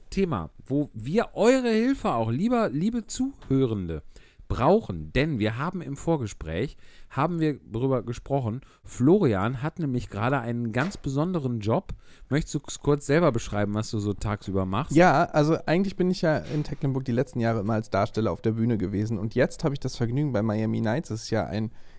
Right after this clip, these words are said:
Speaker 2: Tanzmusical und da habe ich mir gedacht, boah, dann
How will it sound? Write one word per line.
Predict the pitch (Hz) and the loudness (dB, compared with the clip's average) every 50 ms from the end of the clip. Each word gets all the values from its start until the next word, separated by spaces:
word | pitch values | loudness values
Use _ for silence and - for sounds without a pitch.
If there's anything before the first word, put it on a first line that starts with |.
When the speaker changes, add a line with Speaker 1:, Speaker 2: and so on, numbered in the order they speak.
| - - - | -16 -2 -2
Speaker 2:
Tanzmusical | - - 135 135 165 - - - - 110 104 101 98 101 101 - - 120 117 | 0 0 2 0 0 -4 -6 -8 -4 -2 0 0 0 -2 -4 -2 0 0 0
und | 117 123 113 | 2 0 0
da | 87 | 0
habe | 92 113 | 0 0
ich | 120 - | -2 -4
mir | 113 104 | -4 -2
gedacht, | 113 110 107 104 113 - - - - | -2 0 -2 -2 -2 -4 -10 -14 -8
boah, | - - 247 - 320 302 240 - - - - - | -4 0 2 2 2 2 0 -4 -14 -18 -12 -8
dann | - 202 196 190 185 180 175 | -4 -4 -2 -2 -4 -4 -8